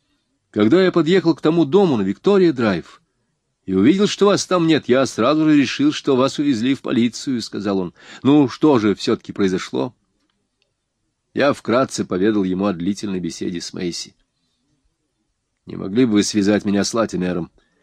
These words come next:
Он ожидает вас в машине в квартале отсюда".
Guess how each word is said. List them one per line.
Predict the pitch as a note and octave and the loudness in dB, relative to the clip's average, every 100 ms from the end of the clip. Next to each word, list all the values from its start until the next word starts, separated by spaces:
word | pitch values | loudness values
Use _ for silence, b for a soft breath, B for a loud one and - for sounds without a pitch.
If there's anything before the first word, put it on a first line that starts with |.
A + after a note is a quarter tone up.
| _ _ _ | _ _ _
Он | F#2 A2+ | 0 2
ожидает | A#2+ B2+ A#2 A#2+ A2 | 2 2 4 2 2
вас | B2 A2+ | 0 0
в | |
машине | A#2+ A#2+ - A2+ A2+ | 0 0 2 2 2
в | A2 | -2
квартале | - G#2+ - G#2 G#2 | -2 -2 0 0 2
отсюда". | G2+ - G#2+ G2 | -2 -4 -6 -6